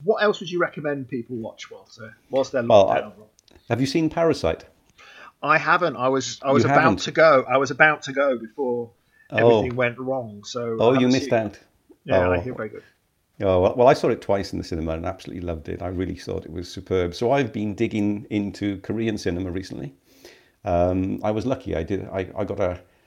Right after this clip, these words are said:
Speaker 2: like, a shipment of Korean films just before the pandemic hit.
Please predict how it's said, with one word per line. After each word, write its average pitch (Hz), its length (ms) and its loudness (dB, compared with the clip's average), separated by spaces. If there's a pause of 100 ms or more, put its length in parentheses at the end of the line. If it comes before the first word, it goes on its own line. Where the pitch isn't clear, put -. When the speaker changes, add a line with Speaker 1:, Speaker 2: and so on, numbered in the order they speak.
(240)
Speaker 2:
like, 98 100 -6
a 90 60 -2
shipment 117 480 -2
of 110 100 -6
Korean 104 380 -2
films 85 420 -2
just - 200 -10
before 95 280 -4
the 85 100 -6
pandemic 87 520 -6
hit. - 240 -10